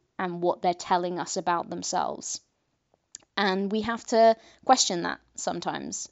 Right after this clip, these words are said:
and not be afraid to, A, speak up for ourselves, but B, take a step back or ultimately remove ourselves from that situation if it persists and if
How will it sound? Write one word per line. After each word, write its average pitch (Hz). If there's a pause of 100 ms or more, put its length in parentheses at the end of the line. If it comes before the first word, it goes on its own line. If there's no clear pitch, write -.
and 190
not 196
be 190
afraid 180 (680)
to, 180 (680)
A, 226
speak -
up 185
for 180
ourselves, 165 (520)
but 185
B, 185 (380)
take 190
a -
step -
back 185
or 190
ultimately 185
remove 180
ourselves 175
from 175
that 175
situation 175
if 180
it 160
persists - (440)
and 180
if -